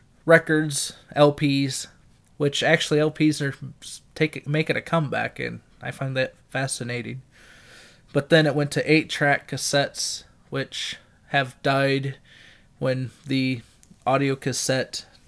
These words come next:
which most people just call 'em audio cassettes, I'm not sure what their official name might be. Those, since they were a lot smaller, a lot easier to transport around, those really just,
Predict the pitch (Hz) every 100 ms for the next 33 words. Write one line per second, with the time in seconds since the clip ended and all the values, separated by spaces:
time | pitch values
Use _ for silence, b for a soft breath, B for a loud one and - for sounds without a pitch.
0 | - - 131 - 135 127 139 - 120 120
1 | - 147 123 127 143 135 127 120 - 123
2 | 135 131 135 - - - 139 131 - 135
3 | - 127 120 - - 151 - 127 - -
4 | 131 123 127 127 117 147 147 143 143 B
5 | B B B B B B B _ 165 160
6 | 160 147 139 165 143 156 147 147 143 -
7 | 160 151 147 143 131 143 139 143 139 147
8 | 143 131 123 b b b b b b _
9 | - 151 143 - 147 143 135 135 135 135
10 | 131 123 - _ _ b b b _ 143
11 | 151 139 123 131 131 143 139 135 123 -